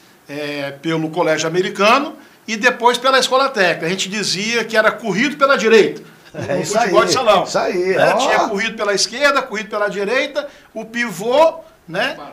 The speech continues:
Speaker 2: E o
Speaker 1: E o,
Speaker 2: parado.
Speaker 1: e o parado.
Speaker 2: Isso
Speaker 1: E o
Speaker 2: mesmo.
Speaker 1: parado. Eu era o corrido pela direita. E vou dizer, hein? Chutava muito, tá?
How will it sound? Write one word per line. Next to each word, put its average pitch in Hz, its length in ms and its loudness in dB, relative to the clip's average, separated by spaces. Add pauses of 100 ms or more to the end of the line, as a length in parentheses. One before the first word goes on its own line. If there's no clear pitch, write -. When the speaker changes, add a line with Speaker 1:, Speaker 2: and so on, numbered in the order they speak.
(140)
Speaker 2:
E 175 60 -8
o 233 60 -2
Speaker 1:
E - 20 -2
o, 277 60 -6
Speaker 2:
parado. 226 320 6
Speaker 1:
e - 20 2
o - 40 -4
parado. 214 540 4
Speaker 2:
Isso - 140 -14
Speaker 1:
E - 40 -10
o - 40 -16
Speaker 2:
mesmo. 226 200 -2
Speaker 1:
parado. 208 340 2
Eu 208 120 -2
era 208 140 0
o - 60 -8
corrido 214 320 -2
pela 226 180 2
direita. 190 340 0
E 175 40 0
vou 196 160 2
dizer, 170 280 -2
hein? 156 180 -6 (180)
Chutava 190 520 4
muito, 151 360 -4
tá? 170 320 2